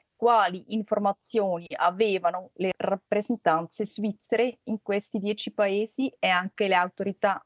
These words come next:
federali coinvolte a Berna? E come le hanno utilizzate? Che hanno fatto con queste informazioni?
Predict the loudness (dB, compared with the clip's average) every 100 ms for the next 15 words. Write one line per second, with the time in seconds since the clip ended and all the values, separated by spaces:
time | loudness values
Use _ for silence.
0 | _ _ -6 0 0 2 -2 -4 -6 -6
1 | -4 -4 -4 -6 -8 -8 -10 _ -4 -2
2 | 0 -2 -2 -4 -4 _ _ _ _ _
3 | _ _ _ _ -8 0 2 2 2 2
4 | 0 -2 -8 -6 -4 0 2 2 -2 -6
5 | -6 -6 -2 0 0 0 -2 -2 -8 -12
6 | _ -8 -4 -4 -6 -8 -8 -8 -10 -10
7 | -10 -10 -12 -14 -14 -14